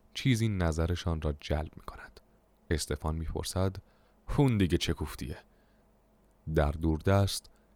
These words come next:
یک ساختمان بلند بتونی دیده می‌شود که تعدادی پارکینگ در اطرافش دارد.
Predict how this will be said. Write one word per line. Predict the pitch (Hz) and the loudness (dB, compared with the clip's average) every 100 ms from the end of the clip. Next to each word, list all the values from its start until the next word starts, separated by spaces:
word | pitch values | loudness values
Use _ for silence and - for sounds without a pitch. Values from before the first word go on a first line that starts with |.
| _ | _
یک | 76 78 | -2 0
ساختمان | - 95 92 - 98 107 107 | 2 2 2 0 0 2 0
بلند | 92 85 80 82 85 78 | 2 4 4 4 0 2
بتونی | 80 - 98 107 | 0 0 0 0
دیده | 104 101 | 0 0
می‌شود | 98 - 101 110 110 - _ _ _ | -2 0 2 2 2 -8 _ _ _
که | - 80 | -6 -6
تعدادی | - 76 71 78 82 | 0 0 0 0 -2
پارکینگ | - 98 98 98 113 92 78 | 0 2 2 2 0 0 0
در | 78 78 | -2 -2
اطرافش | 80 78 76 - | -2 -4 -4 -8
دارد. | - - - - | -10 -14 -18 -20